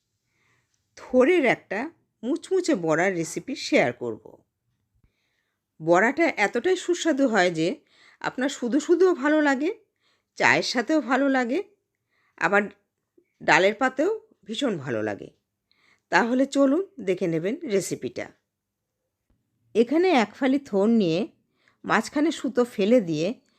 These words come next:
এরকম সরু সরু করে কেটে রেখেছি। খুব ভালো করে ধুয়ে নিয়ে জল ঝরিয়ে রেখেছি। এবার এর মধ্যে দিয়ে দেবো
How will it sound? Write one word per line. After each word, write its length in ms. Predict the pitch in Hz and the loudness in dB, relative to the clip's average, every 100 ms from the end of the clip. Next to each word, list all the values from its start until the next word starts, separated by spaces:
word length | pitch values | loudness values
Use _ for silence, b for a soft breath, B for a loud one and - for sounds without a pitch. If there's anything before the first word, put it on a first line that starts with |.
| _ _ | _ _
এরকম 300 | 214 226 262 | -2 -2 -2
সরু 260 | 262 233 247 | -4 -2 -2
সরু 180 | 247 262 | -2 -2
করে 200 | 269 285 | 0 0
কেটে 300 | 285 208 156 | 0 0 0
রেখেছি। 420 | 131 127 135 151 135 - _ _ _ _ | -2 -6 -10 -12 -14 -18 _ _ _ _
খুব 220 | - 311 | -4 -2
ভালো 300 | 170 202 226 | 2 2 4
করে 260 | 247 254 262 | 2 2 2
ধুয়ে 380 | 185 - 226 262 | -2 -4 0 2
নিয়ে 280 | 226 151 196 370 _ _ _ _ - | 2 2 -2 -4 _ _ _ _ -2
জল 180 | 190 185 | 2 2
ঝরিয়ে 320 | 175 185 202 | 0 -2 0
রেখেছি। 560 | 392 226 139 131 - 131 - _ _ _ _ _ _ _ _ _ _ _ _ - | 2 0 -2 -10 -12 -16 -18 _ _ _ _ _ _ _ _ _ _ _ _ -2
এবার 260 | 254 370 | 2 4
এর 200 | 349 240 | 4 4
মধ্যে 300 | 233 247 240 | 4 0 0
দিয়ে 280 | 240 190 190 | -2 0 0
দেবো 280 | 185 139 151 | 0 -2 -4